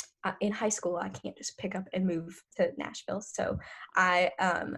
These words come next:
when local artists would come in, I would just basically, um, ask, like, "Hey, can I sell your merch? Can I help out? Can I do something?"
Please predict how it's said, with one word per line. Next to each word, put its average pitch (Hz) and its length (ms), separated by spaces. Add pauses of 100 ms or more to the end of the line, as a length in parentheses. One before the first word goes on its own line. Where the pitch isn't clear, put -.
when 185 340
local 185 400
artists - 360
would - 120
come 190 200
in, - 320 (100)
I 57 100
would - 160
just - 280
basically, - 760 (580)
um, - 220
ask, - 360
like, - 180
"Hey, 190 300
can 208 200
I 208 40
sell 220 180
your 214 120
merch? 190 340
Can 196 180
I 202 40
help 196 280
out? 196 260
Can - 160
I 190 60
do 190 160
something?" 208 560